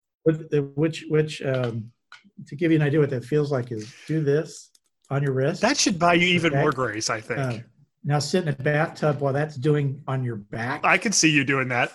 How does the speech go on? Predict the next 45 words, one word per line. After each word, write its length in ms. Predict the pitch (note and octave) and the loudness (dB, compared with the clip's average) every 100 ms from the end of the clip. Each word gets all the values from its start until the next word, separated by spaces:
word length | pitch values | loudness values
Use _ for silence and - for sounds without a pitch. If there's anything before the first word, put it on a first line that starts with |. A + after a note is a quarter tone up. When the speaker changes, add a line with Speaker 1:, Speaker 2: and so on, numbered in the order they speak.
| - | -2
Speaker 2:
Yeah. 220 | D3 D3 - _ B2+ - - _ - | -2 -2 -10 _ -14 -14 -20 _ -4
Speaker 1:
And 260 | D3+ C#3 - | 0 0 -4
you, 160 | B2+ D3+ | -4 -2
you 280 | D#3 D3 D3+ - | -2 -4 -8 -8
sit 100 | G3 | 2
in 60 | G3 | 4
there 100 | F#3+ | 4
for, 100 | F#3+ | 4
like, 160 | E3 | 2
a 80 | D#3 D3+ | 2 2
half 160 | D#3 D#3 | 2 2
hour. 400 | D#3+ F3 G3+ - _ _ _ | 2 4 0 -2 _ _ _
Huh? 340 | D3+ E3+ B3 - - _ _ _ _ _ - - _ _ | 2 2 2 -6 -20 _ _ _ _ _ -16 -16 _ _
Speaker 2:
Yeah. 260 | F#3 F3 E3 - _ _ _ - | 2 4 2 -6 _ _ _ 0
That, 240 | F3 - | 0 2
that's, 240 | E3 D#3+ | 0 2
Speaker 1:
No, 100 | E3 E3+ | -2 2
no, 120 | E3 | 4
no. 80 | D3+ | 6
Speaker 2:
again, 220 | D3 B2 | 4 4
on 160 | C3+ B2 | 0 2
Speaker 1:
But 80 | B2+ | 2
Speaker 2:
brand 160 | B2 | 4
Speaker 1:
you 60 | G#3+ | 4
do 60 | G3 | 2
Speaker 2:
for 40 | |
Speaker 1:
that 60 | C3 | 2
Speaker 2:
you. 60 | |
Speaker 1:
for, 60 | C3 | 0
like, 120 | D#3+ | 0
Speaker 2:
Sure. 140 | D#3 D3+ | 2 2
Speaker 1:
about 100 | C3 | 2
a 20 | |
half 260 | C#3+ D3 | 0 0
hour, 280 | D#3 D3+ D3+ | 2 2 2
Speaker 2:
Sure. 180 | C3 E3 | -2 -2
Speaker 1:
forty-five 320 | D3+ D3+ A#2+ | -2 -2 -2
minutes. 560 | B2+ D#3 A2+ A2+ - - _ - | 0 0 -2 -8 -20 -20 _ -8
Uh, 520 | B2 A2+ A2 G#2+ G#2 - _ - _ - | -6 -6 -10 -12 -12 -14 _ -20 _ -6
and 180 | B2+ B2+ | -2 0
they, 100 | C3+ | -2
it 340 | C3+ D#3 C3 | -4 -4 -4
breaks 400 | C#3 C#3 B2+ - - _ | -4 -4 -4 -8 -20 _
everything 600 | C3+ D#3+ D#3+ D#3 C#3 B2 | -4 -2 -2 -2 -2 -2
up. 300 | A#2+ A#2 A#2 | -4 -6 -14